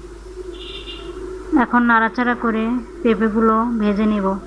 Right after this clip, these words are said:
এমনভাবে ভেজে নিতে হবে যেন একটু সিদ্ধ হয়ে আসে। এরপর দিয়ে দিচ্ছি কাঁচা কলাও সেম পদ্ধতিতে ভেজে নেব।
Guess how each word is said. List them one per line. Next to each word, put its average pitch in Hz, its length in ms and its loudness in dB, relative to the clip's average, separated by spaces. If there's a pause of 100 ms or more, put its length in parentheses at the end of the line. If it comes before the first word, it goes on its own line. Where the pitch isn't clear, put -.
(160)
এমনভাবে 240 520 4
ভেজে 226 220 4
নিতে 233 240 4
হবে 220 260 4 (840)
যেন 220 180 6 (400)
একটু 233 240 -2 (120)
সিদ্ধ 208 240 2 (100)
হয়ে 220 240 4
আসে। 202 240 -4 (960)
এরপর 247 320 6
দিয়ে 247 160 0
দিচ্ছি 233 380 -2 (1700)
কাঁচা 240 260 2
কলাও 247 400 6
সেম 240 260 0 (100)
পদ্ধতিতে 226 540 2
ভেজে 214 320 2
নেব। 202 200 0